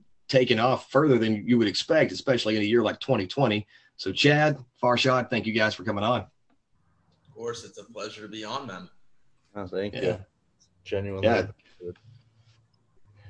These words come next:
Speaker 1: Yeah, I always like having guys like you guys on because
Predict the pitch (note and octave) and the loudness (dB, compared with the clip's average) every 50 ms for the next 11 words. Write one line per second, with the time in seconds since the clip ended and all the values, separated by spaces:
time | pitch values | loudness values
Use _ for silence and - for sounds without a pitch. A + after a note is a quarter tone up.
0 | - - A#2+ B2 A#2+ C3 D3 D3 C3 A#2 B2+ A2+ G2+ A#2+ B2+ A#2+ A2 G2+ G#2 G2+ | -6 0 4 6 6 6 6 6 6 4 4 4 4 4 4 4 4 2 2 2
1 | G2+ F#2 F2+ G#2 G#2 G2 F#2 G#2+ G#2+ G#2 G#2 G#2 G2+ F#2+ G#2+ G#2+ G#2+ G#2+ G2+ G2+ | 2 0 0 -2 -4 -2 -2 -2 0 0 0 0 0 0 0 0 0 0 -2 -2
2 | G#2 A2 G2+ F#2 - - | 0 0 0 -2 -2 -6